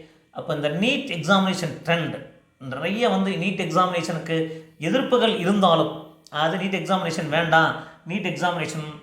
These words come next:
எனக்கு தேவையில்லை அப்படின்னு சொல்லிக்கிட்டு இருந்தாலுமே, நீட் எக்ஸாமினேஷன் எழுதக்கூடிய ஆர்வம் மாணவர்களிடையே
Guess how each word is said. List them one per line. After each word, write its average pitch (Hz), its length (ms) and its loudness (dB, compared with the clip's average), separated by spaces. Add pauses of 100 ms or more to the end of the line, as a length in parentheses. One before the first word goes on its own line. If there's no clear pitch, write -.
(220)
எனக்கு 147 280 -4
தேவையில்லை 175 440 4
அப்படின்னு 160 400 -2
சொல்லிக்கிட்டு 185 340 -2
இருந்தாலுமே, 139 420 2 (400)
நீட் 247 400 -2
எக்ஸாமினேஷன் 202 680 0
எழுதக்கூடிய 180 500 2 (200)
ஆர்வம் 190 340 4 (560)
மாணவர்களிடையே 165 880 2